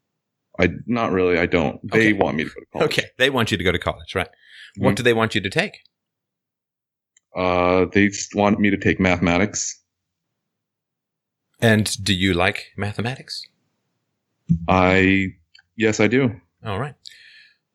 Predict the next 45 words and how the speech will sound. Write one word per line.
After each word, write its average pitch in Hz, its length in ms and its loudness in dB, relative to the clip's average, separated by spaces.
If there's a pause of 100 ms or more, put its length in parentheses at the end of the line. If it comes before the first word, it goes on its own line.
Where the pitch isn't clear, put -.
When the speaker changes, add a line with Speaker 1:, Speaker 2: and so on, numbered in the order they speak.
(120)
Speaker 2:
And 127 460 2
what 135 260 -4
do 135 80 -2
they 120 140 4
think 120 280 -2
you 113 140 2
are 104 60 2
going 104 180 0
to 101 60 -2
do 98 240 2
with, 85 280 -2
I 92 80 2
know 92 140 2
that 78 120 -4
there 82 220 -2
are 98 100 0
things 80 280 -6
you 78 100 -10
can 85 80 -12
do, 78 140 -4
obviously, 78 340 -4
with 76 120 -6
a 78 40 -6
degree 76 280 -4
in 73 80 -8
mathematics. 78 560 -2
A 76 40 -2
lot 78 160 -4
of 76 60 -6
them 73 80 -6
have 78 140 -6
to 101 60 8
do 98 60 6
Speaker 1:
Mm-hmm. 101 140 4
Speaker 2:
with, 80 200 -6
a - 40 -4
lot 92 160 2
of 82 40 -2
that 80 140 -2
stuff - 200 -2
has 87 160 -2
to 85 80 -2
do 85 100 -4
with 76 100 -10
finance. 104 540 0